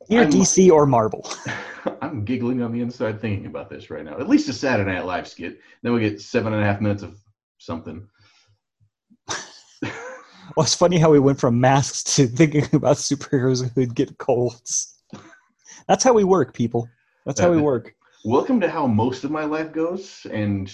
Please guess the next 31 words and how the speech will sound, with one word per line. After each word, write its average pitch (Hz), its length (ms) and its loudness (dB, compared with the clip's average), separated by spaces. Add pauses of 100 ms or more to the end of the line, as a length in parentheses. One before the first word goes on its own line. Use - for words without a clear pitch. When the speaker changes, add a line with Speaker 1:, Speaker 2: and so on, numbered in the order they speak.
(100)
Speaker 2:
you - 340 -16 (2250)
know, 147 80 -4
<laughs> - 460 -12 (920)
there's, 107 180 -8
there's 120 200 -2
no 147 140 0
excuse - 460 -4
for 78 220 -10
it. - 80 -10
That's 107 160 -8
just 104 160 -10
what 76 160 -10
it 85 100 -10
is. 98 320 -12 (1700)
But 107 180 -4
did, 131 200 -4
who, 165 220 -2 (100)
who 208 120 -2
did 190 80 -6
we 185 100 -2
miss? - 440 -2
Uh, 98 380 -4 (160)
jump 127 220 -6
on 110 80 -4
the 101 60 -6
social 101 300 -6
media 90 340 -8
at 82 260 -12
Get - 240 -8
Geekish. - 420 -10
And - 140 -16